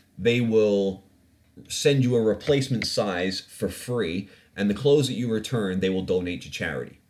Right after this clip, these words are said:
That's awesome. That's awesome. The only negative I see in that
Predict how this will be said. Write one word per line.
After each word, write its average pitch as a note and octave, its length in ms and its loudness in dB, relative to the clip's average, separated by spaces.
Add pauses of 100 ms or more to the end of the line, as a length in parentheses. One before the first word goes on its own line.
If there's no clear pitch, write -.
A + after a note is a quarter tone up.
That's D#3 240 0
awesome. F#2+ 440 0 (640)
That's C#3 260 2
awesome. G2+ 440 0 (760)
The B2+ 80 4
only A3 180 8
negative D3+ 520 2
I A2+ 100 0
see A#2+ 280 -2
in A2+ 280 -2
that F2 320 -4